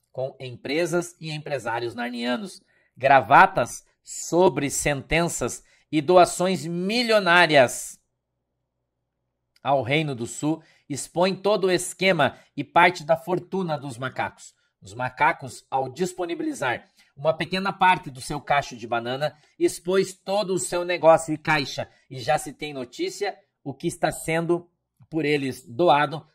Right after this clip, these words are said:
não é nada perto do grande cacho de banana que eles têm. Estão doando apenas uma ou outra.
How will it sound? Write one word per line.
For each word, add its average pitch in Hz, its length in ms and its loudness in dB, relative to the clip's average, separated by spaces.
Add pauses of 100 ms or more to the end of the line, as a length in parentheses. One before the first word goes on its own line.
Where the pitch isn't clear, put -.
não 160 240 -4
é 185 80 0
nada 143 480 0 (240)
perto 156 360 2
do 139 120 -10
grande 143 400 -6
cacho 135 360 -2
de 240 100 -14
banana 233 400 -6
que - 160 -12
eles 110 200 -12
têm. 98 220 -12
Estão 277 280 -8
doando 127 300 -2
apenas 117 500 -8
uma 143 320 -10
ou 151 160 -6
outra. 104 640 -6